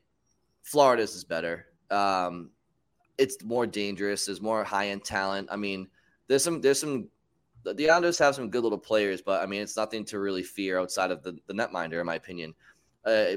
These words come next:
but you go to the Florida Panthers, and I guess what I'm about to say stands true for the Islanders as well, so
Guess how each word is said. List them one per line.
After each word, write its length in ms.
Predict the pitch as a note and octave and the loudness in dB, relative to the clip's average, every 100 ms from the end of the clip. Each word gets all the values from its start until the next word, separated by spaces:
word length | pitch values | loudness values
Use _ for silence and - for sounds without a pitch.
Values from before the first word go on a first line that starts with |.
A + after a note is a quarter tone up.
| A2+ | 0
but 100 | G#2+ | 0
you 100 | A#2+ | 4
go 100 | B2+ | 2
to 60 | |
the 80 | G#2+ | 2
Florida 340 | - A#2+ A2+ | -2 2 4
Panthers, 640 | G#2 B2+ C3+ A#2+ A2 G2 - | 2 0 0 2 0 0 -4
and 440 | G#2+ A2 G#2+ G2+ G2+ _ _ _ _ _ _ | 0 2 2 -2 -8 _ _ _ _ _ _
I 80 | C#3+ | 4
guess 320 | D#3 D#3+ - | 6 4 0
what 140 | C3 C#3+ | 4 4
I'm 80 | C3+ | 6
about 160 | C3+ | 0
to 60 | B2+ | 0
say 380 | - B2 A#2 - | 2 2 2 -2
stands 400 | - - A#2+ A2 | -6 0 0 -2
true 180 | - A#2 | -2 -2
for 120 | G#2 | 0
the 80 | G#2 | 2
Islanders 360 | G2+ G#2 G#2 G2+ | 4 2 0 -4
as 140 | F2+ | -2
well, 280 | F#2+ G2+ A2+ | 2 4 4
so 380 | - F#2+ F#2 | 2 0 0